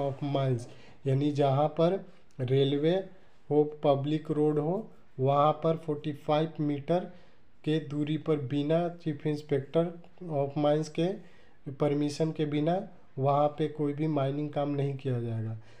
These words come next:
और, अ, हाइट का, बेंच का हाइट डिसाइड होता है, जो सबसे बड़ी मशीन है माइंस में, उसके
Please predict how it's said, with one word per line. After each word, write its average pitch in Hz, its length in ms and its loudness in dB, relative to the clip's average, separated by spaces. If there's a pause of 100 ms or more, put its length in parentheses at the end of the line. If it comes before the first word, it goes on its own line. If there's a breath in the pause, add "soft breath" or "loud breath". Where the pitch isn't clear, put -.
(160 loud breath)
और, 135 280 2
अ, 131 720 0
हाइट 151 280 2
का, 151 140 0
बेंच 143 340 2
का 156 180 -2
हाइट 147 220 0
डिसाइड 147 420 -2
होता 143 220 -2
है, 151 100 0
जो 139 360 -2 (300 loud breath)
सबसे 143 300 -2
बड़ी 143 280 -2
मशीन 147 460 -2
है 147 100 2
माइंस 139 420 -2
में, 190 240 -4 (340 loud breath)
उसके 139 360 -4